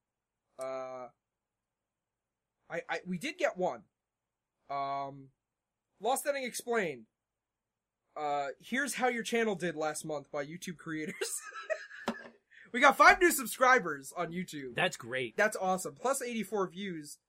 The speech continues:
Speaker 1: uh, and, uh, one thousand six hundred forty-seven minutes watched. So thanks for watching. Uh,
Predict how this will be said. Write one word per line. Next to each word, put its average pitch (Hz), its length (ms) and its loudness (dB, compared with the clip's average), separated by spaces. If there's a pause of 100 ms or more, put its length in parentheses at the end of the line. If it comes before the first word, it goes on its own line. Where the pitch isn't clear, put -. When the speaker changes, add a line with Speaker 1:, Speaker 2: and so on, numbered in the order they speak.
(320)
Speaker 1:
uh, 156 240 0 (100)
and, 156 360 -6
uh, 160 140 0
one 185 180 -2
thousand 254 320 -2
six 226 160 -10
hundred 196 260 -4
forty-seven 185 420 -6
minutes 240 240 -12
watched. - 340 -20 (200)
So 170 140 -10
thanks 277 240 -2
for 208 120 2
watching. 151 500 -4 (1040)
Uh, 139 420 -2